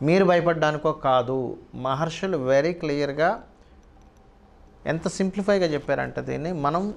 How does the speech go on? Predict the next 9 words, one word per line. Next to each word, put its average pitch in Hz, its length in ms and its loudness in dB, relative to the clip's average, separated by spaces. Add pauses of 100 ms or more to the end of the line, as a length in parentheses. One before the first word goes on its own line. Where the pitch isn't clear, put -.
మనకు 135 320 -6
జ్వరము, 131 460 0
తలనొప్పి 135 440 -4
వచ్చింది, 131 320 -6
మనం 120 280 -8
భయ-, 117 240 -2
భయపడ్డమో, 143 600 2
బాధపడ్డమో 131 580 -2 (120)
చేయం. 117 180 0